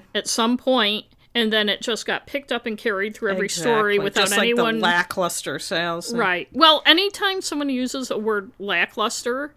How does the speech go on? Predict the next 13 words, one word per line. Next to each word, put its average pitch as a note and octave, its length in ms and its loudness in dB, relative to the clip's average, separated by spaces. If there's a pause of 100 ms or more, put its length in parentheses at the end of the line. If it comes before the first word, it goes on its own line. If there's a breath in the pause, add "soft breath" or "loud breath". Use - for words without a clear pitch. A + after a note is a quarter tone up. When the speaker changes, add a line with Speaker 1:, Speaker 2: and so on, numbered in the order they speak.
Speaker 1:
journalists D4 540 0
love A3 240 2
that. B2+ 360 0 (200)
And B3 220 2
they A#3+ 140 8
like A#3+ 300 4
kind C#4 260 2
of B3+ 100 2
the F3+ 400 0 (300 loud breath)
cutesiness A#3+ 840 0
of F#3 440 -4 (120)
a A#3+ 80 -2
marijuana G#3+ 540 0